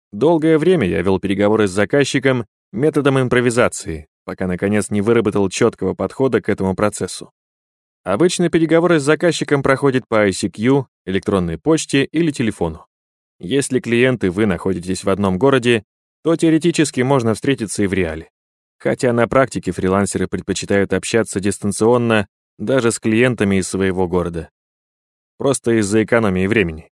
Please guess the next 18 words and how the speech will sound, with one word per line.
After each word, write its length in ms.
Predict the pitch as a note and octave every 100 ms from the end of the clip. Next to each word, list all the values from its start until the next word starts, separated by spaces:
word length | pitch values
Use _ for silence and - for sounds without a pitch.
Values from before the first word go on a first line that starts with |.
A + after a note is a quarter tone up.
| _ _ _
Ведь 220 | F2+ F#2+
до 140 | G2
места 320 | G2+ G2+ -
встречи 400 | F#2+ - A2+ A2
еще 280 | F#2 F2 -
надо 280 | F#2 F#2+ F#2
добраться, 600 | G2 G2 B2+ - C3 A2+ _ _ _ -
а 140 | F#2
иногда 340 | A2+ C3 D#3
потерять 400 | D3+ A2+ B2 C3+
много 300 | A2+ A2+ G#2+ G2+
времени 380 | A2 A2+ G2+
в 80 | F2+
пробках. 540 | - A2+ - F#2+ - - _ _ -
В 120 | A2+
общем, 320 | E3+ - D3+
дистанционно 680 | B2+ C3 C#3 C3 E3 F#3 D3
удобнее. 560 | B2 F#2 E2+ E2+ D#2+